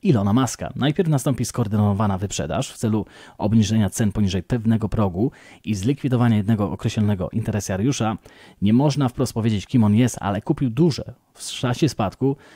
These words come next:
za który był częściowo odpowiedzialny, a po zlikwidowaniu plan zakłada wykupienie wszystkich rezerw i doprowadzenie go do bankructwa. Po skończy się następnie krótkoterminową prognozą cenową na poziomie siedemdziesięciu tysięcy dolarów. Więc tutaj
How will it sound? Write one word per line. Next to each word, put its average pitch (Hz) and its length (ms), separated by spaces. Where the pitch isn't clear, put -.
za 123 160
który 131 220
był 143 140
częściowo 123 380
odpowiedzialny, 101 640
a - 120
po 147 120
zlikwidowaniu 120 600
plan 120 380
zakłada 104 420
wykupienie 131 540
wszystkich - 420
rezerw 107 460
i 104 80
doprowadzenie 107 520
go 98 100
do 101 140
bankructwa. 107 600
Po 160 100
skończy 135 340
się 110 120
następnie 98 440
krótkoterminową 120 760
prognozą 104 420
cenową 101 280
na 101 160
poziomie 107 380
siedemdziesięciu 117 640
tysięcy 92 480
dolarów. 98 520
Więc 131 640
tutaj 143 400